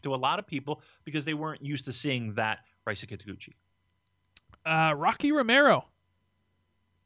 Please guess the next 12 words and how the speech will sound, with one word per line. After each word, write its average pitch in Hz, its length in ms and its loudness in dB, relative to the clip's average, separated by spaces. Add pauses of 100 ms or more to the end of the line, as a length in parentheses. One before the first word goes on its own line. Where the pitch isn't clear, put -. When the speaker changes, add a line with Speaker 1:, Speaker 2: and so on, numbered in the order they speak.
(840)
Speaker 1:
Underrated, 240 520 0 (300)
right? 214 240 -2 (160)
Speaker 2:
Absolutely 160 640 -4
Speaker 1:
I 135 40 -6
think, - 20 -8
Speaker 2:
underrated. 135 460 -4
Speaker 1:
I, - 20 -4
Speaker 2:
A 127 80 -6
great 185 240 0
wrestler, 180 380 0
really. 143 360 -6 (400)
Speaker 1:
Yeah, 220 200 0